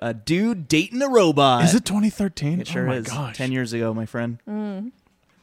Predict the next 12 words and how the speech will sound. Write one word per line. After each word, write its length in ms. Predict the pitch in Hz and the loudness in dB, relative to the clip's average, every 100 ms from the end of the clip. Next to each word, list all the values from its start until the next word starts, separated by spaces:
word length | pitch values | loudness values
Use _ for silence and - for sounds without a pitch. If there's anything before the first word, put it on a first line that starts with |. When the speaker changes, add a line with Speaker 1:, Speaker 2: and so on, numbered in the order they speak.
| - - | -16 -8
Speaker 1:
And 160 | 120 | -6
how 280 | 120 165 185 | 2 4 4
prescient 520 | 185 196 185 190 170 | 2 2 2 0 -2
is 180 | - 156 | -2 -4
it 80 | 160 | -4
today? 380 | 156 147 135 120 | -2 0 2 0
We're 140 | 127 | 0
gonna 140 | 139 135 | 0 0
talk 260 | 147 131 | 0 -2
about 220 | 123 113 | -2 -2
it. 100 | 110 - _ | -2 -8 _
Speaker 2:
Yeah. 220 | - 123 | -10 -8